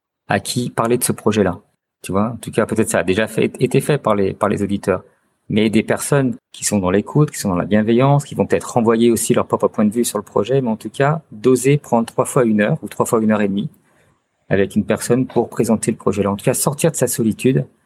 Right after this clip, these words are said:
et puis d'entendre ce que ça fait. L'intérêt est moins ce que va nous dire la personne. Vous voyez, plutôt qu'est-ce que ça, qu'est-ce que ça me fait à moi en interne d'avoir présenté le projet.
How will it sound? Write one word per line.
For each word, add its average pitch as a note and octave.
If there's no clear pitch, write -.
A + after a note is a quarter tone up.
et -
puis -
d'entendre B2
ce -
que A2+
ça G#2+
fait. F2+
L'intérêt D3+
est A2+
moins C3+
ce -
que A#2+
va A2
nous G#2+
dire C#3
la G#2+
personne. D3
Vous G#2
voyez, A2
plutôt D3
qu'est-ce -
que D#3+
ça, D3+
qu'est-ce -
que D#3
ça C3
me C3+
fait C3+
à A#2+
moi C3
en A#2
interne C#3
d'avoir A#2+
présenté B2
le A2+
projet. A2